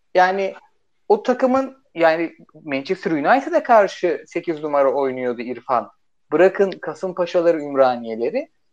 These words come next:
ve savunmada gedik vermiyordu Başakşehir. Yani yanında, e, Mahmut da Arao'da-, Arao'dan, Crespo'dan çok çok çok daha iyi oyuncu değil.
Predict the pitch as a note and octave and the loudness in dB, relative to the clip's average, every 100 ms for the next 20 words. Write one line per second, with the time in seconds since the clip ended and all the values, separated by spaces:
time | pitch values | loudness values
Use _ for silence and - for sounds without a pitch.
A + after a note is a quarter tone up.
0 | _ C3+ F#3 F#3+ - _ D#3+ C#3+ D#3 E3+ | _ 4 4 4 -2 _ -4 -4 0 0
1 | F#3 E3 F3 F3 C#3 F#3 F#3+ C3+ A2+ G#2 | 2 0 -2 0 0 0 -2 -6 -4 -6
2 | F#2+ - - _ - - _ _ B2+ B2 | -6 -16 -20 _ -20 -20 _ _ 0 2
3 | B2 B2+ - _ _ - C#3 D#3+ E3 E3+ | 2 -2 -4 _ _ 0 2 2 2 4
4 | E3+ E3 - _ _ _ C#3 C3+ C3+ B2+ | 4 2 -8 _ _ _ 4 4 4 -4
5 | C#3+ C#3+ D3 G3 A#3 - A#3 - D3 D3+ | 0 2 2 -2 -2 4 4 4 2 4
6 | F3 F3 F#3+ - C#3+ D#3+ F3 E3+ E3+ E3+ | 4 4 2 2 4 6 6 6 4 2
7 | - - D3+ D#3 E3 E3 F3 - E3 - | -2 -2 -2 -2 0 0 0 -4 -8 -6
8 | D#3 - D#3+ D#3 D3 C#3+ D3 C3+ B2 C#3 | -10 -8 -8 -2 -2 -2 -2 -4 -4 -6
9 | G3 E4 C#4+ F3 | -6 -4 -4 -6